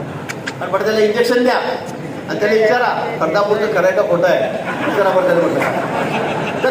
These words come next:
खोटं बोलणारच नाही माणूस. आणि म्हटलं, "मला बी द्या." मला बी विचारलं, "फरदापूरचं काय झालं?" म्हणून मला बी विचारा, त्याला नका विचारू, मला बी विचारा. ऐका तयार? माझ्याकडे सीडी, माझ्याकडे होती, याला विचारा सीडी याकडे, याकडे कोणती म्हणून.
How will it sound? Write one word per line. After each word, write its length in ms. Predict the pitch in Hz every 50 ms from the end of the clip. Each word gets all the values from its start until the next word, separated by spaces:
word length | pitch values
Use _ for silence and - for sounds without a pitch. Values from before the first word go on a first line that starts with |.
| 254
खोटं 220 | 277 269 269 311 302
बोलणारच 300 | 294 285 294 311 311 311
नाही 120 | 311 311
माणूस. 320 | 294 285 285 262 226 - - - - - - 262 - 190 175 165 - -
आणि 100 | - 208
म्हटलं, 180 | 240 247 277
"मला 260 | 254 233 240 262 285 320
बी 160 | 320 320 320
द्या." 440 | 302 269 208 185 - - - - - 185 226
मला 140 | 262 285
बी 60 | 294 294
विचारलं, 260 | 277 277 277 269 277
"फरदापूरचं 480 | 277 247 214 214 226 226 233 240 247
काय 140 | 240 240 226
झालं?" 140 | 214 214 214
म्हणून 220 | 202 185 - 170
मला 140 | - 254 285
बी 120 | 294 285 277
विचारा, 320 | - 247 208 185 - - - - - - - - - - - 175 165
त्याला 140 | 247 269 285
नका 260 | 285 285 285 285 285
विचारू, 240 | 269 269 254 254 254
मला 200 | 247 262 285 285
बी 100 | 294 285
विचारा. 320 | 277 285 262 233 208 170 - - - - - - - - - - - - - - - - - - - - - - - - - - - - - - - 160
ऐका 200 | 190 - - 269 277
तयार? 280 | 269 269 269 277 285 277 269 - 277 - - - - - - - - - - - - - - - - - - - 123 - - - - - - 202
माझ्याकडे 380 | 226 285 311 302 302 302 294 285
सीडी, 240 | 277 262 254 254 254
माझ्याकडे 320 | 262 311 302 285 285 269
होती, 120 | 254 247
याला 140 | 262 285 320
विचारा 240 | 311 285 320 294 285
सीडी 200 | - 220 - 277
याकडे, 200 | 277 262 247 247
याकडे 200 | 269 254 254 254
कोणती 280 | 254 254 254 247 247 240
म्हणून. 280 | 214 214 196 170 -